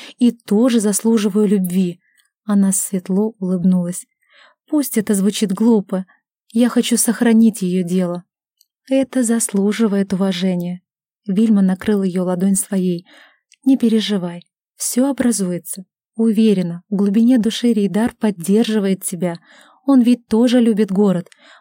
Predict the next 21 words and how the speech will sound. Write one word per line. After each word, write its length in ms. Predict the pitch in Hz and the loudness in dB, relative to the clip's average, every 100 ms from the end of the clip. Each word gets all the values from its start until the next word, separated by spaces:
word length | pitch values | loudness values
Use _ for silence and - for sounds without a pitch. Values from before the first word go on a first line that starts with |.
| _ | _
Просто 380 | - 277 262 254 | -4 -4 -2 -2
тебя 520 | 240 233 180 196 220 254 | -2 -2 0 0 -2 0
он 160 | 240 214 | 2 2
любит 340 | 202 170 175 _ | 0 -4 -12 _
чуточку 640 | - - 185 185 196 - 190 | -12 -8 -6 -8 -10 -12 -12
больше». 560 | 165 180 170 - 190 185 _ _ _ _ - - - | -6 -6 -6 -8 -10 -12 _ _ _ _ -20 -20 -4
«А 80 | 220 | -2
себя 360 | - 214 233 | 0 2 2
ещё 440 | 294 285 - 214 190 | 2 0 -2 0 0
больше», 580 | 180 196 180 - 185 180 _ _ | 0 0 0 -4 -8 -10 _ _
ворчливо 600 | 202 185 - - 196 233 | -4 -2 -4 -2 0 0
заметила 520 | 196 180 175 - 185 | 0 -2 -6 -6 -6
булочница. 680 | 175 175 175 - 180 - 180 - _ _ _ _ - | -6 -6 -8 -6 -6 -6 -10 -12 _ _ _ _ -4
«Вот 440 | 220 202 202 196 | -2 0 0 0
это 240 | 233 285 294 | -2 0 2
вряд 400 | 226 175 175 175 | 2 0 -4 -8
ли». 180 | 170 _ _ _ _ _ _ _ _ 247 | -10 _ _ _ _ _ _ _ _ 0
Вильма 380 | 220 262 214 | 2 4 4
вспомнила, 680 | 202 - - 254 254 190 175 | 0 -4 0 2 4 2 -2
с 80 | 180 | -6
каким 420 | - 196 - 226 | -4 -2 0 -2